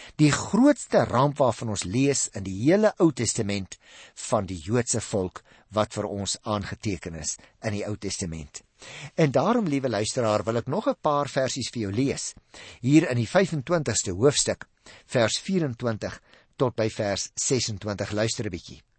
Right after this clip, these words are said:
Gedalia het hulle en hulle manne met 'n eed verseker. "Moenie bang wees vir die Galdeese amptenare nie. Bly in die stad, onderwerp julle aan die koning van Babel,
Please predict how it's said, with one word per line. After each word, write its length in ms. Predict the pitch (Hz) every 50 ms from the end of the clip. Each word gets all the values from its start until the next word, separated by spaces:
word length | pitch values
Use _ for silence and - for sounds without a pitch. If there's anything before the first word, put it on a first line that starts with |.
| _ - - - - - _
Gedalia 720 | - - 117 98 - 127 190 269 247 139 104 90 113 151 - _ _ _ _ _ - - - - -
het 200 | - 120 147 135
hulle 320 | - 123 156 208 233 220 -
en 120 | - 127
hulle 220 | 117 107 104 107 98
manne 400 | 98 113 131 131 117 110 110 113 _ _ _ _ _
met 200 | 104 101 95 -
'n 100 | 107 - -
eed 240 | 156 139 117 -
verseker. 640 | - - 113 - - 123 107 90 - 80 76 - - _ _ _ _ _ _ _ _
"Moenie 340 | - 156 233 302 330 294 147
bang 360 | - - 135 196 226 214 190
wees 260 | 147 147 139 120 -
vir 100 | - 143
die 120 | 123 113 -
Galdeese 500 | 123 113 110 - 123 135 135 113 - 131
amptenare 580 | - 143 131 120 135 120 113 101 95 92 85
nie. 160 | 87 90 92 87
Bly 360 | 82 85 139 170 247 285 294
in 60 | 269
die 100 | 220 165
stad, 380 | - - - 233 220 175 - -
onderwerp 540 | 107 101 98 90 76 107 156 196 214 -
julle 180 | - 185 185 170
aan 80 | 135 131
die 120 | 131 120
koning 320 | - 208 220 214 180 147 -
van 160 | - 107 90
Babel, 440 | 82 123 170 170 131 117 110 95